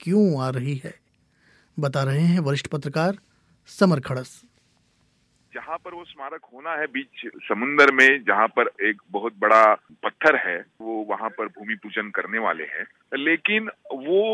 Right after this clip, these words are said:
Speaker 2: आगे जाकर स्मारक होगा दो हज़ार उन्नीस तक या उसका काम शुरू होगा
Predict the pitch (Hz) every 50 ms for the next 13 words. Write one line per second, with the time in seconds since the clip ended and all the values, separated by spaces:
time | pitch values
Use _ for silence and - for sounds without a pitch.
0 | 214 - - - - 120 127 135 143 170 214 220 196 160 165 156 - - - 185
1 | 196 196 - _ _ - - - 127 127 131 131 143 156 - - - - 113 135
2 | 143 143 147 120 95 87 - - _ _ - 123 127 123 123 120 139 127 _ 123
3 | 123 135 143 156 151 - _ - 104 98 _ _ - 113 139 156 170 156 143 -
4 | - 185 175 - - 143 170 196 202 - 190 170 147 113 95 87 85 87 92 104